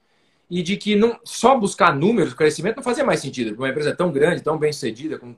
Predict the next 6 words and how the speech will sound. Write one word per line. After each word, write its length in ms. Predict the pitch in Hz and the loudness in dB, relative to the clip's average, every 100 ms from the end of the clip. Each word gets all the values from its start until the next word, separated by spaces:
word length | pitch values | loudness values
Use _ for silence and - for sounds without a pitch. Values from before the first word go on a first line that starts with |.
| _ | _
tantos 380 | 175 196 - 123 | 0 0 -2 -6
números 320 | 147 143 117 | -2 0 -2
superlativos, 840 | - 131 123 117 190 220 226 - _ _ _ _ _ | -6 0 0 0 -2 -4 -4 -12 _ _ _ _ _
mas 160 | - 165 | 2 2
que 80 | 180 | 4
transformar 720 | 190 247 240 202 151 139 - | 4 4 6 4 4 4 2